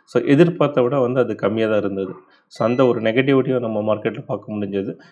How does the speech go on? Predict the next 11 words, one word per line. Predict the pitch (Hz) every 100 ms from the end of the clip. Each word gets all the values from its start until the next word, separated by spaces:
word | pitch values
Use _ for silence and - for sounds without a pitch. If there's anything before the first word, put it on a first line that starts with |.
| _
அப்புறம் | - - 107
ரொம்ப | 120 147 156
இம்பார்ட்டன்ட்டா | 123 120 123 123 117
பார்த்தீங்கன்னாக்கா, | 110 104 104 104 180 156 127 107 104 117
யூ | 147
எஸ் | 147 - 107 101 - - -
அன்எம்ப்ளாய்மெண்ட் | 135 165 151 147 127 117 107 104 104 101 101
டேட்டா | 110 117 113
வந்து | 117 107
இன்னைக்கு | 101 95
இருக்கு. | 98 90